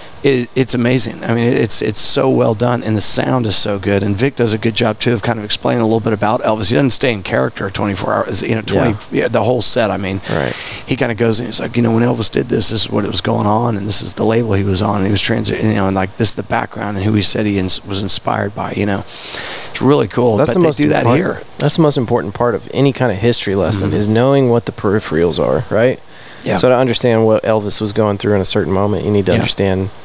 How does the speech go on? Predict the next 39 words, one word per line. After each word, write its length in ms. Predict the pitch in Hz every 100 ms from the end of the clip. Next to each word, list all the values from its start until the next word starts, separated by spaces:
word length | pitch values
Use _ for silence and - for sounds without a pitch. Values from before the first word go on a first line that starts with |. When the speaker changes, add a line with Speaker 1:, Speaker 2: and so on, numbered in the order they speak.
| -
Speaker 2:
what 120 | 101
happened 260 | 95 101 98
last 220 | 101 95
week 240 | 113 117 113 - -
Speaker 1:
Yep. 180 | 104 - - - 95
Speaker 2:
and 120 | 101
what 140 | 104
was 80 | 90
going 200 | 104 107
on 100 | 107
in 100 | 101
his 120 | 98 -
head 140 | 110
at 100 | 104
the 60 | 95
moment. 340 | 101 110 113
That's, 180 | - -
Speaker 1:
Yeah. 180 | 127 110 -
Speaker 2:
that's 160 | 98
important. 500 | 95 - - - - - -
Yeah. 100 | -
Speaker 1:
It 60 | -
is. 260 | 202 - - - -
Speaker 2:
I 60 |
like 200 | 113 151
this 160 | - 151
venue. 400 | 143 143 143 143
I 60 | 120
heard 180 | 139 127
that 220 | 123 -
you, 220 | 135 131
uh, 240 | 123 120 110
shot 260 | - - 135
a 40 |
music 320 | 127 139 175 123
video 400 | 113 110 92 87
here. 260 | 104 85 - - -
Speaker 1:
We 120 | 113
did. 320 | 110 127 101